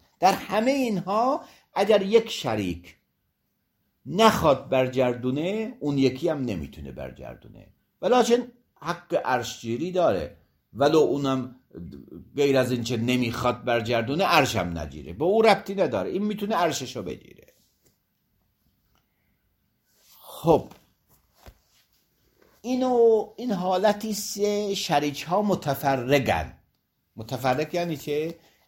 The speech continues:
ی-، یعنی یکی راضی به برگردوندن نیست، اون یکی رو دیگه مانع می‌شه من الرد. در صورت تفرق،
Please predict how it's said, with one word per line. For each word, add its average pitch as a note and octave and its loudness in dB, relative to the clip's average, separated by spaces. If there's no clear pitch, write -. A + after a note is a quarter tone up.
ی-، C3+ -2
یعنی C3+ 0
یکی C#3 0
راضی B2+ 6
به C3+ 0
برگردوندن A2+ 0
نیست، F#3 -2
اون D3 -6
یکی D#3 0
رو G#3 2
دیگه B2+ 2
مانع C#3 4
می‌شه E2+ -8
من D#2+ -10
الرد. C#2+ -12
در G2+ -2
صورت G2+ -6
تفرق، A#2 -2